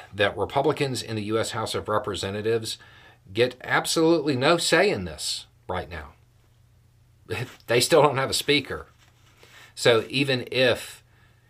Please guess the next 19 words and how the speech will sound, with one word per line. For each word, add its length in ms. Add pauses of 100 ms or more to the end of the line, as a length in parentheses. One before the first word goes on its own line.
(420)
the 80
United 360
States 340
wanted 300
to 80
provide 640
aid 340
to 160
Israel, 540 (760)
they 160
wouldn't 420
really 280
be 120
able 140
to 60
do 180
anything 300
about 360
it 140